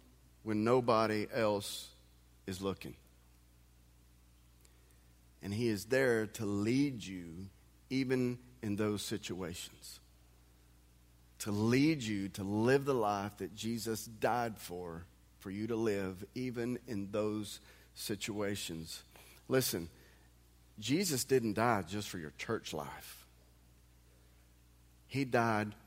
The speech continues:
for all of your life, every aspect of it. And He wants to be glorified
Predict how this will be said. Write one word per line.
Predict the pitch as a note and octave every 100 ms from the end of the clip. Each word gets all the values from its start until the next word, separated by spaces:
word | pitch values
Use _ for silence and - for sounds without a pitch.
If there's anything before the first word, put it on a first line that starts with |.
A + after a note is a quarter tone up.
| -
for | - - F2+ - -
all | A#2 A#2 G2 E2+ D#2 - - -
of | F#2 E2
your | F2
life, | E2+ D#2+ D2 - - -
every | C3 C3+ B2+ C3 A#2+ - - - -
aspect | G#2+ A2 - - G#2 G2 - - -
of | F#2+ E2
it. | - - - - - - - - - - - - - - - - - - -
And | D#2
He | F2
wants | F2 G2 A2
to | - G2
be | G2+
glorified | G2 G2+ G#2+ G2+ - F#2 F2 E2+